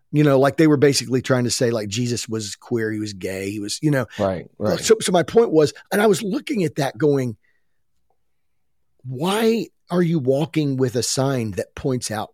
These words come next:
Speaker 1: Jesus?"
Speaker 2: Right. Right.
Speaker 1: You know what I mean?
Speaker 2: Right. Absolutely.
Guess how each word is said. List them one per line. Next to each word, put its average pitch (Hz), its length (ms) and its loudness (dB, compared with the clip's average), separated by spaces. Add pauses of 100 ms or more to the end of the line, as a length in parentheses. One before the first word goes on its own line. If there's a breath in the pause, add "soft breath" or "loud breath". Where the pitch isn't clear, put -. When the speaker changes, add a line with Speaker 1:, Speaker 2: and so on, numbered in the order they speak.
(100)
Speaker 1:
Jesus?" - 800 -10 (2000)
Speaker 2:
Right. - 320 -8 (520)
Right. 110 240 4
Speaker 1:
You 160 60 6
know 180 60 6
what 185 60 6
I 180 40 4
mean? 220 500 0
Speaker 2:
Right. 104 320 0 (100)
Absolutely. 101 760 -2